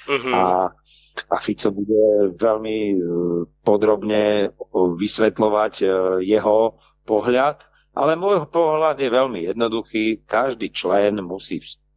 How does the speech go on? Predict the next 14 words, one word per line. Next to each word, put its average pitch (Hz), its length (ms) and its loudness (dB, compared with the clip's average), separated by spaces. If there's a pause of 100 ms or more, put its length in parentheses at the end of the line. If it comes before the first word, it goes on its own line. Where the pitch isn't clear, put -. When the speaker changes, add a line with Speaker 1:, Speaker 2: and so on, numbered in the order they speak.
Speaker 2:
splniť 95 640 -6
ro-, - 240 -6
rovnaké - 960 -2
požiadavky, 80 760 -6
pokiaľ 98 400 2
máme 87 280 0
žiť 82 240 -16
v 82 80 -12
nejakom 76 400 -8 (320)
fair 95 160 4
play 82 240 0
svete. - 480 -10 (320)
Speaker 1:
Mhm. 139 400 -8 (520)
Eh, 110 240 6